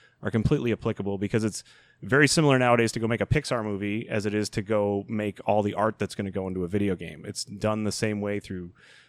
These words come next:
three D modeling and texture mapping and animation. And on, from an engineering standpoint, it's all logic and gameplay and scoring, and it's all engineering. And then there's a ton of people that surround that as well with production and management and marketing. And so,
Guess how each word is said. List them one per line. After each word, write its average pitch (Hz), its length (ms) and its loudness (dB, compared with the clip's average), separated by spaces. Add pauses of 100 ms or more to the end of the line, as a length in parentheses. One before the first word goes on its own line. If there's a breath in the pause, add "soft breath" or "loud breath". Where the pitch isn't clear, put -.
(120 soft breath)
three 117 180 2
D 107 100 4
modeling 117 720 2
and 92 140 -6
texture 120 300 -4
mapping 104 440 -2
and 92 80 -4
animation. 101 760 -2 (460 soft breath)
And 101 180 -4
on, 98 120 -4
from 104 120 -4
an 101 100 -4
engineering 113 460 2
standpoint, 110 560 -2
it's - 160 -6
all 98 460 2
logic 98 560 0
and 101 120 0
gameplay 98 460 -4
and 92 80 -8
scoring, 98 580 -4
and 92 120 -2
it's 90 120 -4
all 90 320 -2
engineering. 90 600 -8 (400 soft breath)
And 151 160 4
then 147 100 8
there's 131 300 8
a 131 80 0
ton - 180 0
of 120 60 0
people 120 220 -2
that 113 120 -2
surround 120 400 0
that - 240 -6
as 104 140 -6
well 104 260 -4
with 98 300 -10
production 107 520 0
and 95 140 -4
management 101 640 -4
and 87 380 -10 (440 soft breath)
marketing. 110 680 4
And 95 200 -6
so, 107 360 0